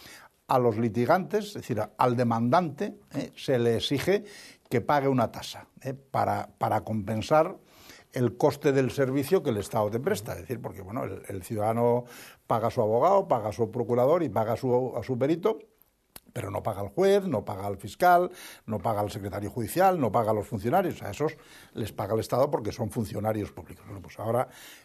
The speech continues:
el Estado pretende que el ciudadano contribuya pagando una tasa para ayudar al, al, al coste de ese, de ese servicio. Hasta ahora solo lo pagaban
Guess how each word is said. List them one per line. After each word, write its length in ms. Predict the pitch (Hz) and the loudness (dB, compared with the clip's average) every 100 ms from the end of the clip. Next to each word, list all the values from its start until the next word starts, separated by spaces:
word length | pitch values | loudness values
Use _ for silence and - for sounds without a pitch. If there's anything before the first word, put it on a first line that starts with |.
| - | -8
el 160 | 123 | -6
Estado 420 | - - 131 127 | -4 2 4 6
pretende 640 | 120 135 131 190 190 233 - - - - - _ _ | 4 2 4 4 4 2 0 -14 -20 -20 -20 _ _
que 260 | 139 135 139 | 2 2 2
el 180 | 139 117 | 0 0
ciudadano 640 | 131 123 127 151 160 - | 2 6 6 4 0 0
contribuya 1000 | - 135 127 120 127 127 156 160 185 - - _ _ _ - _ _ | 4 4 4 0 2 4 6 6 4 2 -10 _ _ _ -20 _ _
pagando 420 | 123 113 127 131 | 0 2 2 2
una 240 | 135 131 127 | 2 2 2
tasa 460 | 143 139 175 175 - 101 - | 0 2 -2 -4 -12 -18 -4
para 240 | 120 107 | -2 0
ayudar 400 | 104 107 104 127 | 0 0 2 2
al, 320 | 123 110 104 - | 4 2 -2 -6
al, 280 | - 101 95 - | -6 -4 -6 -8
al 220 | 98 87 | -10 -8
coste 380 | 123 - - 104 | -6 -6 -4 -4
de 140 | 95 | -4
ese, 420 | 85 92 90 - _ | -8 -10 -10 -12 _
de 100 | 107 | -14
ese 160 | 98 104 | -12 -12
servicio. 480 | 92 85 85 - _ _ _ - - - | -12 -14 -16 -18 _ _ _ -20 -20 -12
Hasta 300 | - 117 135 | -8 -2 4
ahora 360 | 131 156 170 - - - - | 6 6 6 2 -8 -20 -18
solo 340 | - 135 143 | 0 4 6
lo 120 | 139 127 | 6 4
pagaban 540 | 131 156 165 175 185 | 4 6 6 4 -6